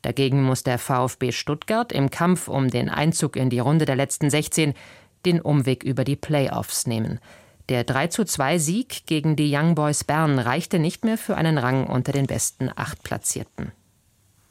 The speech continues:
Und hier noch einmal die Übersicht. Die Einstufung der iranischen Revolutionsgarden als Terrororganisation ist aus Sicht von Bundeskanzler Merz ein klares Signal der Europäischen Union.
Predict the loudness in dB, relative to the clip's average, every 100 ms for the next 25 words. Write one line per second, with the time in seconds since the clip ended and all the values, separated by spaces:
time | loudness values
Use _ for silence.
0 | _ _ _ -20 -18 -18 -18 -20 -12 0
1 | 0 2 2 2 2 0 2 0 -2 -2
2 | 0 0 0 -4 -8 -10 _ -20 -20 -20
3 | _ _ -6 -4 0 2 2 2 0 4
4 | 4 4 2 2 2 4 4 4 2 4
5 | 4 4 2 2 4 4 4 0 -2 -2
6 | -2 0 0 0 0 0 2 4 2 4
7 | 4 4 2 2 4 4 0 -16 -20 _
8 | -2 0 2 2 0 0 2 4 6 4
9 | 2 0 0 2 0 2 2 2 0 -2
10 | 0 0 0 0 0 2 2 2 0 0
11 | 2 2 0 0 0 0 0 0 0 -2
12 | 0 -2 2 2 4 2 0 -6